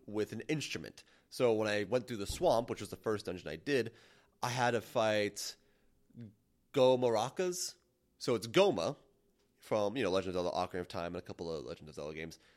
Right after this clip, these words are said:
It was Goma, but Maracas style. So the, like, the arms that Goma has are actually maracas. And I gotta say, it was the coolest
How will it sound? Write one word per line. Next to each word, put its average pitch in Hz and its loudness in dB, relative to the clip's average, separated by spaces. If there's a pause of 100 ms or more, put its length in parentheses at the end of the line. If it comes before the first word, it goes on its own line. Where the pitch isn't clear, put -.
(140)
It - -18
was 95 -12
Goma, 120 4 (800)
but 175 0 (760)
Maracas 120 2
style. - -10 (580)
So 95 2
the, 98 2
like, 95 0 (300)
the 92 4
arms 117 4
that 110 2
Goma 101 4
has 104 2
are 92 -2
actually 90 0 (380)
maracas. 95 0 (520)
And 139 0
I 156 2
gotta 277 2
say, 170 0 (580)
it 185 0
was 220 6
the 175 -2 (100)
coolest 208 0